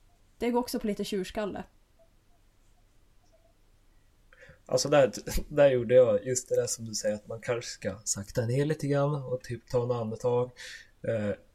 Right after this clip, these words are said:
Speaker 2: jag körde sen, nej men det här går ju, det här går ju, ingen fara här. Och så dök jag ner, och sen när man <laughs> väl började komma ner så, <gasps> oj, oj, oj. Men, eh, ja, det gick ju bra ändå, och jag kom upp med dockan, så att,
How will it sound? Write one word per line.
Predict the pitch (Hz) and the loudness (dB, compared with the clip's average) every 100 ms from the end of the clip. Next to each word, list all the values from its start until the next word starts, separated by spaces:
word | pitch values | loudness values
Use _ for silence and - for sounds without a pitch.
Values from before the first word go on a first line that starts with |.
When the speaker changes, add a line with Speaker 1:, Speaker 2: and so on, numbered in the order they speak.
| _ - | _ -4
Speaker 2:
jag | 127 | -2
körde | 113 110 104 | 0 -2 -2
sen, | - 92 | -6 -2
nej | 123 113 | 0 0
men | 156 | -2
det | 110 | -2
här | 127 | -2
går | 95 98 | -2 -10
ju, | 92 | -14
det | - _ 127 | -20 _ -2
här | 131 | 0
går | 101 95 | -2 -2
ju, | 90 87 - - | -6 -12 -18 -12
ingen | 135 123 | -4 -4
fara | 107 113 107 | -2 2 2
här. | 123 117 98 - | 2 0 -2 -8
Och | 127 | 0
så | 127 107 - | 0 0 2
dök | 123 107 - | 4 4 0
jag | 117 | -4
ner, | 113 | -2
och | 113 | 0
sen | 131 123 | 0 -2
när | 127 | -4
man | 123 113 | -4 2
<laughs> | |
väl | - - | 2 2
började | 135 120 | 0 2
komma | 127 120 | 0 0
ner | 117 127 123 | 4 4 4
så, | 127 | 0
<gasps> | - - 156 139 156 170 165 - - 165 - 175 170 - - | -6 -4 -2 -4 -4 -2 -4 -10 -8 -6 -2 -2 -2 -10 -4
oj, | 151 165 | 0 4
oj, | 175 185 | 6 8
oj. | 180 190 - - - - - | 8 4 -2 -16 -20 -18 -2
Men, | 131 123 | 0 0
eh, | 117 117 - | -2 -4 -4
ja, | - 143 - | 2 2 2
det | 131 | -4
gick | 127 - | -4 -2
ju | 113 | 0
bra | 120 117 | 2 2
ändå, | 113 110 117 - | 0 -6 -8 -6
och | 127 | -2
jag | 123 | -2
kom | - 110 | -4 -10
upp | 107 | -12
med | 101 | -12
dockan, | 110 - - - | -12 -8 -8 -8
så | |
att, | - - | -10 -12